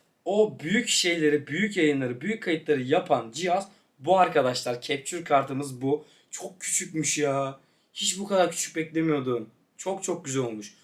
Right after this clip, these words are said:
Bunun yazılımı da var aynı zamanda. Yazılımını da indireceğim. Oradan da gerçekten güzel kaliteli şeyler yapılabiliyor. Burada da bir tane Elgato'nun, e, sticker arkadaşlar. Bunu da şuraya koydum. Evet,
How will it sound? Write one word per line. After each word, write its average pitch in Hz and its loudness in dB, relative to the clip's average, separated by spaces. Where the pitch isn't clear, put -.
Bunun 156 -2
yazılımı 175 2
da 220 4
var 165 8
aynı 131 4
zamanda. 127 0
Yazılımını 147 -2
da 196 2
indireceğim. 131 0
Oradan 160 0
da 156 6
gerçekten 147 2
güzel 147 0
kaliteli 139 -4
şeyler 143 -2
yapılabiliyor. 135 -4
Burada 156 4
da 170 6
bir 143 -4
tane 131 0
Elgato'nun, 139 0
e, 120 0
sticker 127 -6
arkadaşlar. 113 -6
Bunu 123 -12
da 110 -12
şuraya 123 -4
koydum. 175 4
Evet, 226 6